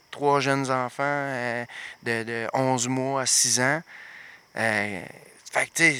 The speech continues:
c'est tout, je peux pas, comme, faire le porte-parole, puis, euh, tu sais, pour moi, c'est naturel, ça va de soi, même si j'ai mal, puis que des fois, <laughs> j'ai le goût de me dire, «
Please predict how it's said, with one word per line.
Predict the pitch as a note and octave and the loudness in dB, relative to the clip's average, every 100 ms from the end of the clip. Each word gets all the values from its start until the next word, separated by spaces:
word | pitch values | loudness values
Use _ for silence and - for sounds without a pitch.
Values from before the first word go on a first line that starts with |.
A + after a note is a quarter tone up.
| A2+ G#2+ | -4 -10
c'est | - - A#2 | -10 -10 -4
tout, | F3 F#3 _ - - - - A2+ | 0 -2 _ -6 -4 -2 -4 -8
je | - | -4
peux | D3 | -2
pas, | - G#3+ G#3 | 4 6 6
comme, | F#3 D3+ D3 C3+ | 4 2 2 0
faire | - D3 D3 | 4 4 4
le | C3+ | 2
porte-parole, | C#3 - C3+ B2+ D3+ E3+ D3 | 0 2 2 4 4 2 -4
puis, | A#2+ A#2 A#2+ | -12 -8 -6
euh, | A2 A2 A2 G#2+ - A#2 A2 - _ - | -6 -8 -10 -14 -16 -16 -18 -20 _ -2
tu | D#3 | -2
sais, | D3+ | 0
pour | - B2+ | -2 0
moi, | D#3+ | 2
c'est | E3+ - B2+ | 4 4 2
naturel, | A#2+ B2+ - C3+ C3 D3+ E3 E3 - - | 2 2 2 0 4 6 4 2 -8 -14
ça | - A#2+ | -2 0
va | A#2+ C3+ | 2 2
de | |
soi, | - C#3+ C#3+ C3+ - - - | 0 2 2 2 -2 -14 6
même | C#3+ D#3 | 8 10
si | D#3 C#3 | 8 6
j'ai | C3+ C#3 | 8 10
mal, | C#3+ D#3+ E3+ | 12 12 10
puis | D3 | 2
que | C3 | 2
des | C3 | 4
fois, | C3 D3+ | 6 6
<laughs> | |
j'ai | D3 D#3+ D#3 | 6 8 6
le | D3 | 4
goût | D3+ D#3+ | 4 4
de | D#3 | 6
me | D3+ C3+ | 6 8
dire, « | C3+ C#3+ | 6 6